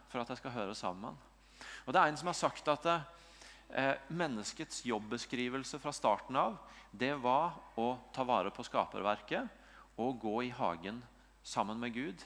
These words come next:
i den stille pri-, brisen på ettermiddagen. Det var, nei,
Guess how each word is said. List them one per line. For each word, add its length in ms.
i 80
den 140
stille 340
pri-, 320
brisen 440
på 120
ettermiddagen. 540
Det 80
var, 200
nei, 220